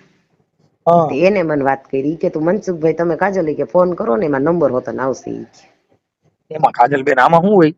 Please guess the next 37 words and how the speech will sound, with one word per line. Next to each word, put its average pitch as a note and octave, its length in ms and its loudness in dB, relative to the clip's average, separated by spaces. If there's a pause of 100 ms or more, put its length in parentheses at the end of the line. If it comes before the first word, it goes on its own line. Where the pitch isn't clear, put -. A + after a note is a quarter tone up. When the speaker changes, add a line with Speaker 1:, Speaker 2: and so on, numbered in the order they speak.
(140)
Speaker 1:
કે G#3 320 4
Speaker 2:
હા. C#3+ 180 0
Speaker 1:
બધી, F3+ 240 4 (100)
બધી F#3 260 2
સ્ત્રી G#3 260 0
ખરાબ G3 360 2
હોતી F3 220 4
નથી. D#3 340 -2 (540)
Speaker 2:
હા. D#3+ 240 0 (440)
Speaker 1:
અને A#3 160 0
બધા A#3 240 4
સજ્જન A#3 360 2
પણ G3+ 120 4
હોતા E3 260 6
નથી. A#2+ 280 -4 (600)
Speaker 2:
હા. E3 280 0 (300)
Speaker 1:
હા, D3+ 280 4
અને F#3+ 140 0
આવું G#3 300 6
બધું. E3 220 4
એટલે G3+ 140 4
આમાં G3+ 240 4
હું, C4 180 0
અત્યારે F#3+ 300 2
તો F#3+ 100 -4
મારે F#3+ 280 6
આ F3+ 80 6
જે F#3 140 0
ફરિયાદ F3+ 360 2
કરી G3 240 2
હતી C#4 140 -8
ને, B3 120 -6
જે F#3 160 0
ઓલી F3 220 0
બાઈ D#3+ 280 4
છે D#3+ 140 -4
જામનગરની, C#3 680 0